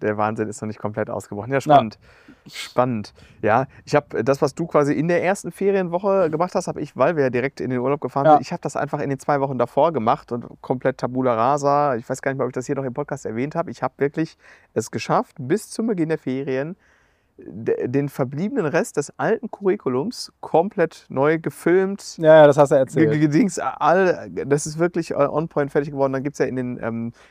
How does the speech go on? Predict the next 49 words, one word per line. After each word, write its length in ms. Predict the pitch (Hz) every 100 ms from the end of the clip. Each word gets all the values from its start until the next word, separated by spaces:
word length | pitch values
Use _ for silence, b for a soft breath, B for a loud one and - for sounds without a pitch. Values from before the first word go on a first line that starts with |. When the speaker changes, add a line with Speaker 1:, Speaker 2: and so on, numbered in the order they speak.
| -
Speaker 1:
Sommerferien, 420 | 135 143 151 135
mach 120 | 135
ich 80 | 135
ja 60 |
immer 120 | 131 131
noch 80 |
mal 160 | 131 123
so 100 | 135
zusätzlichen, 800 | - - 190 - - 156 151 147
äh, 40 | 143
äh, 1000 | 127 127 123 120 117 117 - 95 92 80 73 82
so 80 |
einen 180 | 127 120
Sechs-Wochen-Kurs, 800 | 117 139 - 214 180 - 160 165
der 160 | 143 131
pro 220 | - 139
Woche 240 | 147 147
eine 180 | 135 127
neue 200 | 123 120
Lektion 280 | 123 - 170
freigeschaltet 640 | - 147 143 139 131 135
wird. 180 | 135 135
Und, 140 | 131 b b b -
und 120 | 131
ich, 60 | b b b
also 180 | - 143
das, 120 | 156
das 180 | 165 165
wir 100 | 151
alles, 200 | 127 -
äh, 360 | - 127 120 123
noch 120 | 127
vorher 360 | - 147 139
irgendwie, 380 | 113 135 131 127
ähm, 320 | - 117 117
hinbekommen. 500 | 113 143 156 - 135
Auch 180 | 113 113
noch 120 | 123
mal, 480 | 117 113 113 110 110
ähm, 100 | 120 -
<laughs> 120 | - -
großen 560 | 120 - 120 113 107
Dank 240 | 113 113 -
an, 260 | 110 107
an, 200 | 104 107
an 100 | -
meinen 160 | 110 107
Mitarbeiter, 760 | 117 113 110 113 110 98 110
ähm, 200 | 107 113